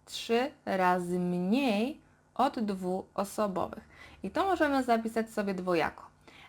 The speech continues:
Albo X plus dziesięć dzielone przez trzy, albo X dodać dziesięć, to w nawias dzielone przez trzy. Czy zapiszecie tak,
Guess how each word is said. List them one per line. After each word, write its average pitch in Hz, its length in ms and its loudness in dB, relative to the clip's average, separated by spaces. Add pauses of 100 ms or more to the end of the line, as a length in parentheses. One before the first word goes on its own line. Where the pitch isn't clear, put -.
(120)
Albo 226 420 4 (180)
X - 460 -8 (380)
plus 180 420 -4 (360)
dziesięć 185 840 -6 (600)
dzielone 175 680 -2
przez - 340 -16
trzy, 294 400 0 (1120)
albo 202 640 4 (720)
X 214 380 -4 (180)
dodać 185 640 -2 (160)
dziesięć, 185 840 -2 (240)
to 247 260 2 (420)
w 226 40 -6
nawias 269 440 0 (220)
dzielone 208 840 0
przez 160 460 -8 (200)
trzy. - 300 -8 (500)
Czy 254 100 -4
zapiszecie 226 540 -2
tak, 311 320 -2